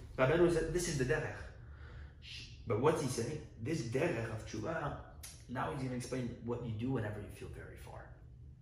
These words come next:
Now he's gonna explain one of those paths. When you feel like you're being rejected, as if you're no one before Hashem, he's gonna explain how to feel like that. It's like almost one of the, the scenarios of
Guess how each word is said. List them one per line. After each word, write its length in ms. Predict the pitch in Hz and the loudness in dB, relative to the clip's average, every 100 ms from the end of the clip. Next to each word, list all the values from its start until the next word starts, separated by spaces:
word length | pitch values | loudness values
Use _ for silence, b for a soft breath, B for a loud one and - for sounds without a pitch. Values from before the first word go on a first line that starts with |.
| B - | B 2
Now 120 | 135 | 4
he's 120 | 139 | 6
gonna 120 | 131 | 4
explain 380 | 117 - 120 110 | 4 2 2 2
one 140 | 107 | 0
of 100 | 101 | -2
those 140 | - - | -6 -10
paths. 340 | - - - - | -10 -12 -10 -6
When 140 | 120 | -2
you 120 | 143 | -2
feel 320 | 165 - 185 | -4 0 4
like 160 | 160 143 | 6 6
you're 80 | 135 | 6
being 180 | 139 135 | 6 4
rejected, 540 | 113 117 - 175 127 | 4 2 0 0 0
as 180 | 117 120 | 0 0
if 140 | 123 | 4
you're 120 | 131 | 4
no 180 | 120 123 | 6 4
one 220 | 123 170 196 - - | 2 2 -2 -6 -10
before 280 | 131 135 156 | -4 2 4
Hashem, 240 | 156 190 - B B B | 4 -2 -4 B B B
he's 80 | 113 | -2
gonna 140 | 113 | 0
explain 320 | 104 - 110 104 | -2 -4 -4 -4
how 140 | 117 | -6
to 80 | - | -6
feel 180 | - 113 | -8 -10
like 140 | - | -12
that. 140 | - - | -12 -12
It's 120 | 120 151 | -8 -6
like 140 | 151 | -2
almost 320 | 156 170 165 | 0 0 0
one 180 | 139 156 | 0 2
of 160 | 151 135 | 2 4
the, 340 | 135 123 120 B B B | 4 4 2 B B B
the 100 | 131 | 2
scenarios 680 | 127 127 135 139 123 120 113 | 4 6 10 12 10 8 4
of 200 | 110 | 0